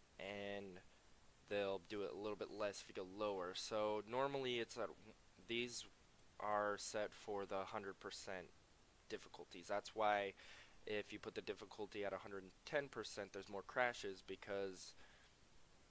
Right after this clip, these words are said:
they are going too high and they're hitting the wall coming out of the corner normally. That's why, uh, Bristol's one of the biggest ones where so many cars are hitting the wall coming out of the corner if you're on a hundred and ten percent difficulty.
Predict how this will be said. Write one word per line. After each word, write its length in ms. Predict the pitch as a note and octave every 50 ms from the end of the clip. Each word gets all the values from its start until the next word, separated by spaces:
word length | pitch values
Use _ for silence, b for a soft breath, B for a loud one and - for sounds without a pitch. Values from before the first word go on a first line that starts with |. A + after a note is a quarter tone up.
| - -
they 280 | - G#2+ G2+ G2+ G2+ G2
are 300 | G2 F#2+ F#2+ F#2 F#2 F#2+ B B B B B B B - - - -
going 280 | - A#2 G#2+ G#2+ G2+ G2+ F#2
too 220 | - - A#2 G#2+ G2+ -
high 280 | G#2+ G2+ G2+ G2+ G2 G2
and 80 | F#2 F2+
they're 80 | F#2
hitting 240 | F#2 G2 G#2+ F#2 F2+
the 60 | F2+
wall 260 | F#2 E2+ G2+ G2+ F#2+ -
coming 220 | - - G2+ G2
out 60 | F#2 F2+
of 60 | E2+
the 40 | F2 -
corner 360 | - - B2 A#2 G#2+ F#2+ F#2 F2
normally. 400 | F#2 F2+ D#2+ - - A1+ G#1+ G1+ - - B B B B B B B B
That's 260 | G2 G#2 - - -
why, 260 | G#2 G2 G2 G2 G2 G2 F#2+
uh, 240 | F#2+ F#2 F2+ F2 E2+ - - - - - - - - - -
Bristol's 540 | A#2 A2+ A2 - - - G#2+ F#2+ F#2 F2+
one 100 | G#2 G2+
of 60 | F#2+ F#2
the 80 | F2 - - -
biggest 360 | A#2+ A#2 G#2 G2+ F#2 - -
ones 300 | - F#2 F2+ F2+ F2+ - -
where 140 | G2 F#2+ F2+
so 320 | - - - - B2+ A2+
many 200 | A2 G#2+ G#2 G#2
cars 240 | - - A2 G#2 F#2+
are 100 | G2 F#2+
hitting 140 | G#2+ G#2 -
the 120 | G2+ F#2+
wall 140 | G2 G2+ G2
coming 240 | F#2+ - A2 G#2 G2
out 80 | G2
of 80 | F#2 F2+
the 80 | - -
corner 220 | B2+ B2 A#2+ A2+
if 120 | G#2+ -
you're 140 | - G#2 G2+
on 80 | F#2 F2+
a 80 | E2+
hundred 220 | G2+ G#2+ G2+ G2 F#2+
and 80 | F#2
ten 140 | - G#2 G2 F#2
percent 320 | - - G#2 - - F#2+ F2 -
difficulty. 500 | G#2 - - - - F#2 - - F#2